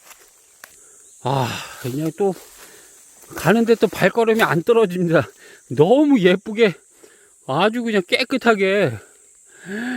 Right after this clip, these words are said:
아, 이렇게 한 주먹만, 한 주먹만.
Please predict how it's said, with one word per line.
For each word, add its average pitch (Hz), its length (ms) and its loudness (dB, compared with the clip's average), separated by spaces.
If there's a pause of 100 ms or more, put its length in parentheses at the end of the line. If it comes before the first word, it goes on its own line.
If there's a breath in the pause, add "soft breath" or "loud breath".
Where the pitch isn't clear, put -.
(320 loud breath)
아, 104 340 -16 (800 loud breath)
이렇게 147 340 -8 (1400 loud breath)
한 226 120 -2
주먹만, 214 400 0 (1500 loud breath)
한 240 160 0
주먹만. 180 420 2